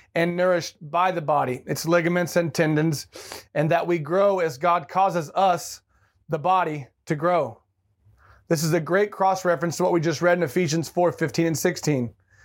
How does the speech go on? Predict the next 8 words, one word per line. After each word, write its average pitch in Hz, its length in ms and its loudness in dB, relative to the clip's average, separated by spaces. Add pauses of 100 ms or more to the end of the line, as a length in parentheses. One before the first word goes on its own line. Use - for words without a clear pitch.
(300)
We 190 200 0
grow 185 280 0
as 170 200 -6
God 180 420 0 (360)
causes 165 420 0
us 165 340 0 (440)
to 160 100 0
grow. 147 460 -2